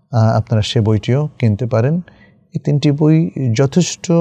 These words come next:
মানসম্পন্ন, মোটামুটি সংক্ষিপ্ত এবং খুবই চমৎকার আলোচনা এগুলোতে আছে। এছাড়াও বাংলা ভাষায় ইতিমধ্যে আমাদের অনেক শায়েখদের বই অনু-, অনুদিত হয়েছে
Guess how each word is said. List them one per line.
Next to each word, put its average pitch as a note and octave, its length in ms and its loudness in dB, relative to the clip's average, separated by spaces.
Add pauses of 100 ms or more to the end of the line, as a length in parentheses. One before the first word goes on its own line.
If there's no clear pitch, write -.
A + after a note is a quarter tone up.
(140)
মানসম্পন্ন, C3+ 1160 2
মোটামুটি C#3+ 600 0
সংক্ষিপ্ত B2+ 840 -2 (440)
এবং A2 360 2
খুবই C#3 260 0
চমৎকার A#2 420 -2
আলোচনা A2 380 0
এগুলোতে G#2+ 340 0
আছে। B2 200 -2
এছাড়াও C3 400 0 (400)
বাংলা G#2+ 340 2
ভাষায় A2 460 0
ইতিমধ্যে A2 680 0 (420)
আমাদের A2 320 4
অনেক A2 320 0
শায়েখদের A2+ 460 0
বই G#2+ 140 2
অনু-, G#2 280 0 (100)
অনুদিত A2 440 2
হয়েছে C3+ 460 -2